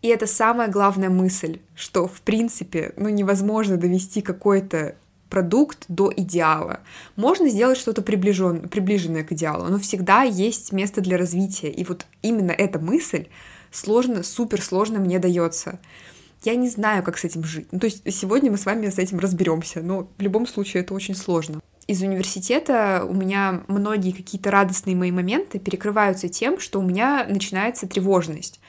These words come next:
Тревожность нац-, начинается из-за чего? Из-за того, что есть этот чертов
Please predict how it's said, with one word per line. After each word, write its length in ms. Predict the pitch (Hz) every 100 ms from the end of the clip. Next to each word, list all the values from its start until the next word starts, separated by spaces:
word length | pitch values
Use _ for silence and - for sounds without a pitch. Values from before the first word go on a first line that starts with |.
| - -
Тревожность 500 | - 175 220 202 190
нац-, 180 | 190 180
начинается 480 | - 185 - 175 170
из-за 80 | 156
чего? 380 | 156 180 262 403
Из-за 240 | - 185
того, 240 | 175 185 302
что 200 | - 220
есть 460 | 185 196 277 - -
этот 280 | 202 180 180
чертов 380 | 208 262 247